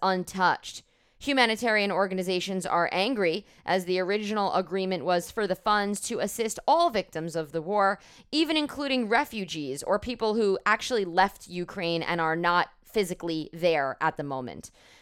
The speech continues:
The British government is applying political conditions that limit the investment of these funds to Ukraine. However, it is problematic to transfer funds to Russia now, since it's legally prohibited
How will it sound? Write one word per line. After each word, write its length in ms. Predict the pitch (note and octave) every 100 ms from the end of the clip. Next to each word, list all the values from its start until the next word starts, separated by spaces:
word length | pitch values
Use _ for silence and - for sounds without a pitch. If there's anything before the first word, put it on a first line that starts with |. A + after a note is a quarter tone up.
| -
The 80 |
British 300 | A3 C#4 B3+
government 420 | - A#3 A3+ A3 G#3+
is 140 | F3+
applying 480 | F3+ - G#3 G3+ G3
political 500 | G3+ G3 A3 G#3+ G3
conditions 760 | G3+ F3 E3+ F3+ G3 F3 E3+ - - -
that 220 | F3 D#3+
limit 400 | F3 G3+ C#4 C4
the 120 | F3+
investment 600 | E3 D#3+ F3 F3+ F#3 E3+
of 220 | - D#3+
these 260 | D3+ D#3+ -
funds 380 | - C#3+ D3 -
to 100 | D#3+
Ukraine. 500 | D#3 E3 E3 C#3+ C#3+ - -
However, 400 | - C#4 C#4 C4
it 260 | C4+ C4 -
is 180 | D4+ D#4
problematic 760 | - D#4 C#4 C4 C4 C4+ A#3+ -
to 240 | G#3+ G3 -
transfer 540 | - D4 D#4+ - A#3+
funds 380 | - F#3+ E3+ F#3
to 140 | -
Russia 520 | E3+ C#3 D3+ D3+ E3 - _ _
now, 440 | - D#3+ A2 A2+ G3+ -
since 500 | - - A#3+ A3 G#3+ -
it's 240 | G3+ G3 -
legally 420 | G#3 A#3 G#3+ A3+
prohibited 760 | G#3+ A3+ G3+ C4 C#4+ B3+ D#3 F3